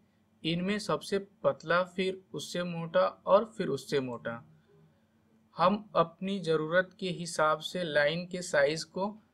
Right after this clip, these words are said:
select करेंगे और फिर line tool की मदद से line खींचेंगे। सामने दिए गए चित्र में चार अलग-अलग लाइन खींची गई हैं। क्या आप सभी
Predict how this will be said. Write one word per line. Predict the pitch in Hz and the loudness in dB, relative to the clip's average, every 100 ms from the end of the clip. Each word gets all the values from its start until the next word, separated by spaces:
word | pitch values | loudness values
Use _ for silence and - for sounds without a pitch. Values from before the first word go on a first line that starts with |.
| _ _ | _ _
select | - 151 147 165 - | 0 2 4 2 2
करेंगे | 165 175 180 185 202 - _ _ _ _ | 4 2 0 -4 -4 -10 _ _ _ _
और | 156 170 170 | 6 6 6
फिर | 185 190 190 | -2 -4 0
line | 160 160 175 190 - | 6 6 4 -4 -8
tool | 175 185 | -8 -8
की | 180 | -8
मदद | 180 160 160 170 | -4 0 2 0
से | 165 - 190 - _ _ _ - | -2 -6 -6 -6 _ _ _ -2
line | 143 151 156 | 4 4 2
खींचेंगे। | - 131 127 120 120 117 - _ _ _ _ _ _ _ - | -6 -8 -8 -8 -10 -12 -16 _ _ _ _ _ _ _ -16
सामने | - 143 139 160 196 | 2 6 6 4 -2
दिए | 170 175 196 | -2 -2 -2
गए | 185 185 | 0 -4
चित्र | - 160 - 160 | -4 -8 -4 -4
में | 165 190 202 _ _ - | -2 -6 -8 _ _ 0
चार | 160 160 190 | 6 8 8
अलग-अलग | - 160 147 170 - - 160 156 165 | 4 6 8 6 2 -2 2 4 2
लाइन | 147 135 147 165 | 2 4 2 0
खींची | 165 160 - | -8 -8 -6
गई | 165 165 170 | -4 -2 -4
हैं। | 156 165 196 _ _ _ _ _ _ - | -8 -10 -10 _ _ _ _ _ _ 2
क्या | - 95 | 10 10
आप | - - 156 - | 8 6 6 6
सभी | - 170 156 185 214 | 4 4 4 0 -4